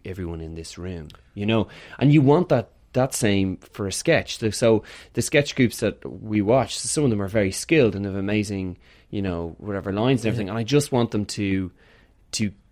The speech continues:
get that connection with the audience across rather than play a scene as if we're watching telly.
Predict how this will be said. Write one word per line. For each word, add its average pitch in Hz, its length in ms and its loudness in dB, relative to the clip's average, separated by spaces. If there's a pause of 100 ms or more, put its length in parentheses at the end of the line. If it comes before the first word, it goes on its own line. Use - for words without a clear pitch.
get 135 300 4
that 117 160 -4
connection 110 440 0
with 101 120 0
the 98 100 -2
audience 98 400 0
across 104 420 -4
rather 107 240 -2
than 98 200 -8
play 107 320 -2
a 92 40 -6
scene 101 360 -2
as 90 100 -8
if 95 100 -12
we're 95 80 -6
watching 90 300 -8
telly. 95 420 -6